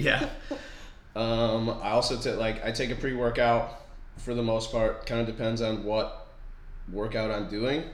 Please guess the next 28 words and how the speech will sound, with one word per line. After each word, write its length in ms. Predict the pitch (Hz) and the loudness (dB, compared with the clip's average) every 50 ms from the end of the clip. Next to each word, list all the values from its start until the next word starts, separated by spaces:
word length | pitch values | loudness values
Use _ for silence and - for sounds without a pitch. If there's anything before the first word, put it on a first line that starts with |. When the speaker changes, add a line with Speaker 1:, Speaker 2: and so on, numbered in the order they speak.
| - - - - - | -12 -14 -14 -12 -6
Speaker 1:
Um, 200 | 90 92 98 98 98 | -4 -2 -2 -2 -2
if 40 | |
Speaker 2:
Mm-hmm. 100 | 107 110 | -4 -2
Speaker 1:
my 120 | 113 104 101 | -2 -2 0
heart 240 | 101 113 110 104 101 | 0 0 -2 -2 -2
rate 160 | 104 104 - | -2 -2 -4
is 120 | 98 95 | -4 -6
gonna 140 | 104 107 104 | -6 -4 -4
be 100 | 101 98 | -4 -6
super 320 | - - 113 107 - 98 | -6 -6 -6 -6 -6 -8
high 220 | 90 95 101 113 120 | -6 -4 -2 -2 0
during 240 | 123 135 135 135 135 | 0 -2 -2 0 0
that 240 | 139 139 - - | 0 0 0 -2
pre-work, 380 | - 143 139 139 143 139 135 - - - - 110 | -4 -4 -2 -2 -2 -2 -4 -6 -8 -8 -4 0
that, 280 | 113 120 120 113 - 120 | 2 2 2 2 2 0
that 140 | 120 117 | 0 2
workout, 380 | 117 127 131 131 143 139 139 - | 2 0 -2 0 0 0 0 0
I 60 | 90 98 | 0 -2
usually 320 | 95 101 104 104 110 101 | -2 -4 -6 -6 -6 -6
don't 220 | 98 104 104 98 | -4 -4 -4 -4
take 180 | - 110 101 98 | -4 -6 -6 -4
something 300 | - 113 104 - 107 101 | -4 -6 -6 -6 -8 -8
with 140 | 101 95 - | -8 -8 -8
caffeine 420 | - 90 90 87 - 95 101 104 | -6 -6 -6 -6 -6 -6 -4 -4
in 100 | 113 123 | -2 -4
it 100 | 139 - | -4 -6
Speaker 2:
Mm-hmm. 100 | - 170 | -8 -8
Speaker 1:
because 440 | - - - 80 78 - - - - | -8 -6 -6 -6 -6 -6 -8 -8 -10